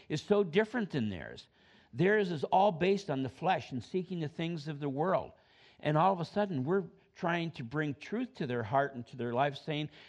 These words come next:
there are things that are of greater value than the material possessions of this world. And those are the things of God. You know,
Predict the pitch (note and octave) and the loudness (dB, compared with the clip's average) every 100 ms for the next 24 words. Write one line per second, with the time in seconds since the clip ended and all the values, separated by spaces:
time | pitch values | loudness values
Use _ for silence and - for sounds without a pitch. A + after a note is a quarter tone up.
0 | - D#3 E3 D#3+ G3+ G#3 G3+ E3 E3 D3+ | -4 0 0 0 -2 0 0 0 0 0
1 | D3+ C#3+ A2+ D3 G3+ G3 D3 D#3+ F#3 E3 | 0 -2 0 2 2 2 2 2 2 0
2 | C#3+ C3+ C#3 C#3 C#3+ D3 C#3+ - E3+ E3+ | -2 -2 -2 -2 -2 -2 -2 -2 -2 -2
3 | - D3 D#3+ D3+ - E3 E3 E3 D#3+ E3+ | -6 -4 -2 -2 -4 -10 -8 -10 -10 -6
4 | G#3 A#3 C#2+ _ _ _ _ - C3 D#3 | -4 -4 -6 _ _ _ _ -4 2 2
5 | E3 C#3 A#2+ B2 - - C#3 C#3+ A#2 G#2+ | 4 4 4 2 -4 -8 -4 -2 -2 -4
6 | G#2+ A#2+ A2+ E2+ - - _ _ _ _ | -2 2 2 2 -4 -14 _ _ _ _
7 | _ _ _ _ _ _ _ _ _ _ | _ _ _ _ _ _ _ _ _ _
8 | _ _ _ _ _ _ _ - - _ | _ _ _ _ _ _ _ -20 -20 _
9 | _ _ _ D#3+ E3 F3 | _ _ _ 2 4 4